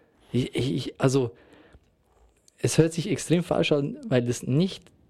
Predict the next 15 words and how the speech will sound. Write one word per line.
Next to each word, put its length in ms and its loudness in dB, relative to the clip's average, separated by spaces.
d-, 160 6
das 520 -6
ist, 280 0
was 100 -2
ich 160 -2
gerne 260 2
selber 280 2
mache, 260 0
aber 140 0
es 100 -2
ist 240 -4
aus 200 2
Sicht 220 0
vom 220 2
Gast. 560 -2